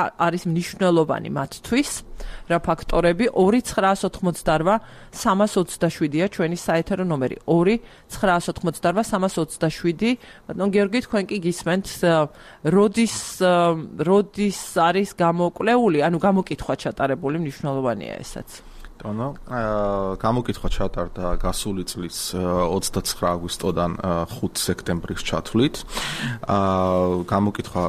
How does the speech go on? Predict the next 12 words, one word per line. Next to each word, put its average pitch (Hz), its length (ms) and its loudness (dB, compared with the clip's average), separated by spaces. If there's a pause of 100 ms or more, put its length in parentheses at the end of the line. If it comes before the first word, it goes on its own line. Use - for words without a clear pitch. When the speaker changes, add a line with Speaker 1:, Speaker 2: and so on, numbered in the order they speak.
(160)
Speaker 2:
ჩატარდა 87 500 -4
მთელი 95 300 0
საქართველოს - 600 -4
მასშტაბით - 540 -6
სატელეფონო 92 720 0
მეთოდით. 90 540 2
აა, - 800 -2
გამოიკითხა 98 600 0
ათას - 280 0
ხუთას 90 360 -2 (320)
ოცდასამი, 90 720 2
ე, - 320 -4